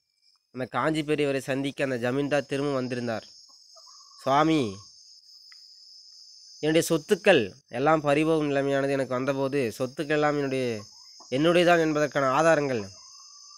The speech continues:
என் முன்னோர்கள் திருப்பணி செய்த ஒரு கோவிலின் குருக்களிடம் இருந்தது.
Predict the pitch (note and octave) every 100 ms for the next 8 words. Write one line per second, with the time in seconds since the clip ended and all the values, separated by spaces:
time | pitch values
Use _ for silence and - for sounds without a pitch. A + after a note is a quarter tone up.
0 | - - C6+ - - - - - - -
1 | C#3 C#3+ D#3 F#3+ F3+ E3+ E3+ E3 E3 E3
2 | D#3 D3+ D3 - D#3+ E3+ E3 B2+ F#2 -
3 | B2+ D#3 D#3+ D3+ C#3+ C#3 C#3+ B2+ B2+